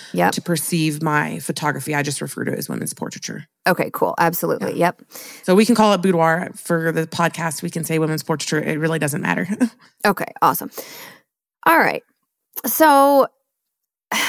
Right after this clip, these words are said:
Speaker 1: I mean, y-, what, twelve years has passed from when you graduated till now?
Speaker 2: Yeah.
Speaker 1: Do you do this full time now?
Speaker 2: Yes, I do do this full time. Um, however, it hasn't always been full time. When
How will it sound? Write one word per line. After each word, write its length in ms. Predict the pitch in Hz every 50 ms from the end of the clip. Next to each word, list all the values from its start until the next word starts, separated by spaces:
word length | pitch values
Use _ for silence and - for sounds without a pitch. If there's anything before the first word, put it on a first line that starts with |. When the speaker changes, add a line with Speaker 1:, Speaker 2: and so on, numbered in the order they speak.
| - -
Speaker 1:
I 100 | 262 285
mean, 240 | 302 277 269 254 240
y-, 300 | 214 - - - - -
what, 240 | - 220 196 - -
twelve 340 | - - 208 196 196 208 220
years 240 | 220 220 226 226 -
has 140 | 247 233 -
passed 440 | - 226 214 220 233 233 - -
from 140 | - 220 214
when 100 | 196 190
you 100 | 190 190
graduated 500 | 180 180 170 170 175 175 175 175 175 175 -
till 420 | - 208 175 170 165 165 - - -
now? 580 | 175 175 170 156 156 156 160 175 202 220 220 - _ _ _ - - _ _ _ _ _ _ _ _ _ -
Speaker 2:
Yeah. 320 | 175 156 139 - - - - _ _ _
Speaker 1:
Do 120 | - 262 269
you 320 | 254 262 320 427 494 466 320
do 140 | 302 302 285
this 200 | 294 285 277 -
full 200 | - 247 233 220
time 320 | - - 180 175 190 214
now? 320 | 254 294 311 339 370 381 - - _ - _ _ _ _ _ _ -
Speaker 2:
Yes, 360 | 190 196 - - - - -
I 140 | - 196 185
do 180 | 156 214 220
do 120 | 196 226 202
this 180 | 190 180 -
full 160 | - 185 175
time. 440 | 170 - 175 165 165 160 156 156 151 - - - - - - -
Um, 500 | 185 180 170 165 156 151 151 - - - _ _ _
however, 460 | - - - 202 202 196 202 208 208
it 80 | 202 190
hasn't 420 | 160 - 185 175 175 196 180 185 -
always 380 | - 175 170 175 175 170 156 151
been 420 | 143 165 160 160 156 156 156 - -
full 360 | 139 - - - 156 151 143
time. 460 | - - 151 - - - - - 143 _ - _ _ _ _ _ _
When 480 | 180 175 175 165 160 156 151 151 -